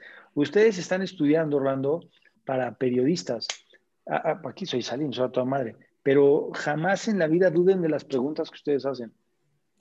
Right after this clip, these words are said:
Jamás en la vida. Tú es lo que sentiste preguntar, pregúntalo. Si tú quieres preguntar, eh, de que por qué este cabrón se peina con gel,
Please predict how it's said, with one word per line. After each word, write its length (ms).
Jamás 560
en 120
la 80
vida. 380
Tú 180
es 160
lo 120
que 80
sentiste 560
preguntar, 800
pregúntalo. 640
Si 260
tú 160
quieres 240
preguntar, 540
eh, 100
de 240
que 140
por 400
qué 320
este 180
cabrón 340
se 120
peina 340
con 180
gel, 300